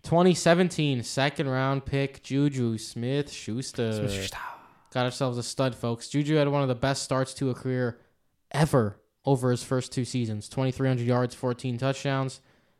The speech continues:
Speaker 1: Third round, James Conner. What a beautiful two rounds for the Pittsburgh Steelers. Conner was a fantasy stud in twenty eighteen and was solid last year as well before Big Ben and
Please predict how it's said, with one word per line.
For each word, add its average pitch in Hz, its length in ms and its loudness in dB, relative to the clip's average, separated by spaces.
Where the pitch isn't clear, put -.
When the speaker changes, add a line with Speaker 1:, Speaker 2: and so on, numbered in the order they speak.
Speaker 1:
Third 156 300 4
round, 175 380 6
James 151 440 0
Conner. 120 500 -4
What 143 320 4
a 113 200 -4
beautiful 139 440 0
two 127 220 -4
rounds 120 300 -8
for - 120 -14
the 107 80 -10
Pittsburgh 113 360 -8
Steelers. 110 440 -4
Conner 170 280 8
was 175 120 12
a 143 40 6
fantasy 156 460 4
stud 165 360 8
in 131 100 2
twenty 123 320 -2
eighteen 131 320 -2
and 131 80 0
was 120 80 -4
solid 127 320 2
last 127 300 -2
year 123 120 0
as 117 120 -4
well 123 200 0
before 120 460 -4
Big 120 200 -2
Ben 127 240 0
and 113 240 -4